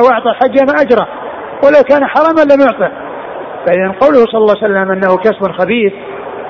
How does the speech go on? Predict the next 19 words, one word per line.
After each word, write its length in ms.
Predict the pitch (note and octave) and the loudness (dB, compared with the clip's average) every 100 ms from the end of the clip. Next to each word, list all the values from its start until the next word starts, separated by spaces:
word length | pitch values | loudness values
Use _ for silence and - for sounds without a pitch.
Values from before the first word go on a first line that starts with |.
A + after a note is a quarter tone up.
| D#4+ | -4
يعني 300 | D4+ A#3+ C#4 | -2 0 -2
معناه 300 | C#4 C#4 B3 | 0 0 2
رديء، 300 | C#4+ D4+ A#3+ - - - - - | 4 4 0 -6 -14 -14 -10 -6
ليس 220 | E4+ D4 | -2 0
من 120 | C#4+ | 0
الكاسب 320 | B3 B3 A3+ A3+ | 2 0 2 0
الشريفة 400 | A3 A3+ C4 G3+ | 2 2 2 2
التي 240 | G#3 G3+ A3 | 0 2 2
يرغب 380 | A#3+ G3+ G3 F#3 | 2 2 0 0
فيها 340 | A#3+ F#3 G#3+ - - - - - - - | 0 0 -4 -8 -14 -14 -14 -14 -10 0
ويحرض 520 | G3 G3+ A#3 A3 G#3+ G#3 F#3+ | 2 2 0 0 2 4 4
عليها، 420 | A#3 G#3+ F#3+ G3+ - - - - - | 4 4 0 -4 -10 -14 -14 -12 -6
مثل 180 | F#3+ G#3 | -2 -2
التجارة 640 | G#3 G3+ G3 A3+ G3+ F#3 | -2 -2 2 4 2 0
ومثل 220 | G#3 F#3 G3 | -2 0 0
الزراعة 520 | D#3+ G3+ A3+ G#3 G3 - - - - - - - - - | 2 0 2 0 -2 -6 -14 -14 -16 -14 -14 -12 -10 -6
التي 300 | G3+ F#3+ G#3+ | -2 -2 -2
هي 80 | F#3+ | -2
مكاسب 420 | G3+ A3 G#3+ G#3+ | 0 2 2 0